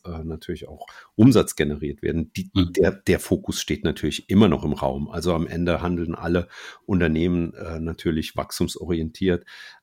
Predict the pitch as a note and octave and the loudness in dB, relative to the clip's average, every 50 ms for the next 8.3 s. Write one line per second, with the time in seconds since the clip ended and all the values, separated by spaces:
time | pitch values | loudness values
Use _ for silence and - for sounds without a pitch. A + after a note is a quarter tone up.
0 | _ _ - G2 E2 E2+ E2+ - - - F#2 F2+ - G#2 F#2+ - B2 G#2+ - G2 | _ _ -10 -8 -6 -6 -6 -6 -4 -2 -2 0 2 0 2 2 2 2 2 0
1 | F#2 - - - F#2 E2 D#2 E2 D#2+ D#2+ E2+ D#2+ D2 D2+ D2+ D2+ D2 - A#1+ B1 | -2 -2 -2 -2 0 2 2 2 2 0 0 -2 -2 -2 -4 -4 -2 0 2 2
2 | G2 A2+ C#3 B2 A#2 - A#2 - - - E2 D2+ D2+ D#2 D#2 D2+ D2+ D#2 D#2 D2+ | 2 2 2 0 0 0 -2 -2 0 0 -2 -2 0 0 0 0 0 0 0 0
3 | D2 D2 C#2+ C#2 - - D#2 D2 D#2+ F2+ - - A2+ - - - E2 D#2+ D#2+ D2 | 0 -2 -2 -4 -4 -4 -2 -2 -2 -2 -4 -4 -8 -6 -4 -4 -4 -2 -2 -4
4 | C#2 D2+ - - D2+ D#2+ D#2+ D#2+ D#2 - D2 D2+ D2+ - - D#2+ - - E2+ - | -4 -6 -6 -4 -2 -2 0 0 -2 -2 -2 -4 -4 -4 -6 -6 -6 -6 -8 -8
5 | D#2+ D#2+ D2+ - D#2+ - - - F2 D#2+ D#2 D2+ - - - - - - - F#2 | -6 -6 -4 -4 -6 -6 -4 -4 -2 -2 -2 -2 -6 -12 -20 -20 -18 -8 -2 0
6 | F2 F2+ F2+ D#2+ B1 D2+ E2 F2+ G#2+ G2+ G2+ G2 - - - - - E2+ E2 E2+ | 2 4 4 4 2 2 2 2 2 2 2 0 -2 -4 -10 -6 -2 0 0 0
7 | E2+ E2 E2 - - - E2 F#2 F2 F2 F2 E2 C#2+ - - - D#2+ - - - | 0 -2 -4 -6 -8 -8 -4 -2 0 0 0 -2 -4 -6 -8 -10 -14 -10 -6 -4
8 | E2+ D#2 D#2+ D#2+ - _ | -2 0 0 -2 -4 _